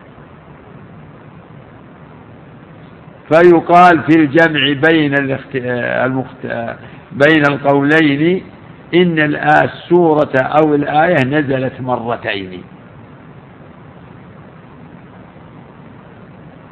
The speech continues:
ولا أذكر آية قالوا فيها أنها نزلت مرتين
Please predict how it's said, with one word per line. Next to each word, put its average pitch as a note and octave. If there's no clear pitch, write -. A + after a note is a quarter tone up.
ولا G3
أذكر C#3+
آية C#3
قالوا C#3+
فيها C3
أنها C3+
نزلت C3+
مرتين B2+